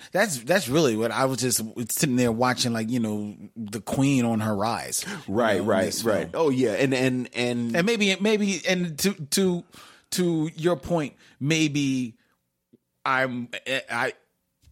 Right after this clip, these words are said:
Speaker 1: may be guilty of looking at her maybe through those starry eyes a little bit.
Speaker 2: Right.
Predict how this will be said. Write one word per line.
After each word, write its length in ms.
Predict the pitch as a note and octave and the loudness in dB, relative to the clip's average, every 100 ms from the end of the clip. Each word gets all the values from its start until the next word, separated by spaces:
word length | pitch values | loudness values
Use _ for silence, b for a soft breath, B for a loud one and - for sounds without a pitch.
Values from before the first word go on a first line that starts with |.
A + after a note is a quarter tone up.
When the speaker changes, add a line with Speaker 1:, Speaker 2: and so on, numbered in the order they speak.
| - | -14
Speaker 1:
may 300 | A#2+ C#3 C#3 | -4 0 2
be 120 | B2 | 0
guilty 360 | A2+ B2+ - A#2+ | 0 0 0 -4
of 260 | G2+ G#2+ - - | -4 -8 -14 -10
looking 380 | A#2+ B2+ A#2+ A#2 | -2 -2 -2 -4
at 140 | G#2+ | -4
her 220 | G#2+ A2 G#2+ | -4 -2 0
maybe 320 | G#2+ G#2+ G#2 | -2 -2 -4
through 240 | - A#2 | -6 -6
those 200 | G#2+ G2 - | -4 -4 -4
starry 480 | - G2+ F#2+ F2 | -2 0 0 -2
eyes 340 | - E2+ D#2+ D#2 | -4 -4 -4 -6
a 40 | |
little 220 | D#2+ D2+ | -8 -8
bit. 180 | D2+ C#2+ | -8 -4
Speaker 2:
Right. 260 | A2 G#2 | 0 -2